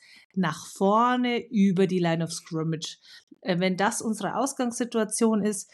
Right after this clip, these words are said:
der Quarterback wirft den Ball über die Line of Scrimmage nach vorne. Und jetzt kann der Ball ja completed sein durch die Offense, indem der Ball gefangen wird durch einen Passempfänger.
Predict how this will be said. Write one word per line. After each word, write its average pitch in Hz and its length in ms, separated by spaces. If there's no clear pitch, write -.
der 170 120
Quarterback 190 680
wirft 214 800
den 170 220
Ball 185 560
über 226 320
die 220 100
Line 180 260
of 175 60
Scrimmage 175 460
nach 170 220
vorne. 170 560
Und 208 80
jetzt 220 200
kann 208 260
der 220 140
Ball 196 320
ja 196 120
completed 208 800
sein 262 240
durch 185 160
die - 160
Offense, 196 640
indem 175 360
der 170 120
Ball 170 240
gefangen 180 600
wird 277 160
durch 202 160
einen 165 160
Passempfänger. 202 720